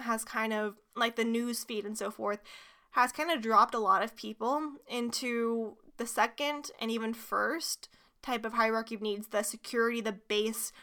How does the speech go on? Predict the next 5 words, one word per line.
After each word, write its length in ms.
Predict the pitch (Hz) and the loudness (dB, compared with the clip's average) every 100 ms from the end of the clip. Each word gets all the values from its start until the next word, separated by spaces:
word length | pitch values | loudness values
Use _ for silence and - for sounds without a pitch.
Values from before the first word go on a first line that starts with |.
| - - | -20 -2
primal 440 | 240 220 226 214 | 2 2 2 0
needs 600 | 214 208 190 190 202 214 - - - _ - | -2 -4 -4 -6 -8 -12 -14 -20 -20 _ 4
of 500 | 220 208 196 202 - - _ _ _ _ - | 4 6 0 -4 -16 -18 _ _ _ _ -4
everyone. 600 | 220 277 240 - - 254 - - - _ | -2 -2 -6 -10 -12 -16 -20 -20 -20 _
And 400 | 254 262 254 247 | 0 4 4 2